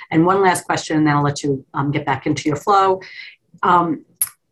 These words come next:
are there rules and regulations that people should review,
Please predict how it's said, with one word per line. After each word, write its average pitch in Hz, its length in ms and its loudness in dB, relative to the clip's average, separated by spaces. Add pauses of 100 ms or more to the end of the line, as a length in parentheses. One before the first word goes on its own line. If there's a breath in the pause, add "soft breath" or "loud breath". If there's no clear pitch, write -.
(380)
are 190 100 2
there 208 220 6
rules 233 420 2
and 208 80 -2
regulations 196 800 0
that 185 160 -8
people 190 260 -4
should 165 460 -2
review, 165 840 4